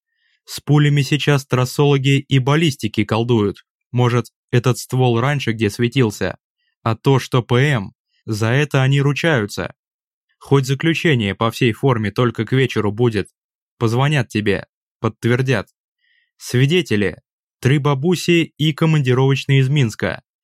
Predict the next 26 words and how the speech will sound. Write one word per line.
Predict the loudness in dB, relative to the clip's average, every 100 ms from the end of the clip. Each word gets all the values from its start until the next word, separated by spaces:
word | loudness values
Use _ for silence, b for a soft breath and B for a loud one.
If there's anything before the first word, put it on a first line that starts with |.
| _ _ _ _
Он | 0 2
как | 0 0
раз | 0 -2 -4
в | -6
гостиницу | 0 0 2 0 0 0 -2
возвращался. | 0 -2 -2 -2 -2 -2 -6 -10 -10 _ _ _ _ _ _ _
Была | -2 2 2 0
там | -2 -2
пацанва | -4 -2 -2 0 -2
какая-то. | -2 -2 -2 -2 -4 -8 -10 _ _ _ _ _ -2
Но | 2
их | 2 2
пока | -2 -2 0
не | 0 0
искали, | -2 -2 -2 -2 -6 -14 _ _
да | 0 2
и | 4
вряд | 2 0
ли | 0
нужно. | 0 0 0 -4 -8 -14 _ _ _ -4
О | -2
чем | 0 0 0
они | -2
еще | -4 0 0
расскажут? | 0 -2 -2 -4 -4 -12 _ _ _ _ _ _
Хотя, | -4 -2 0 2 2 0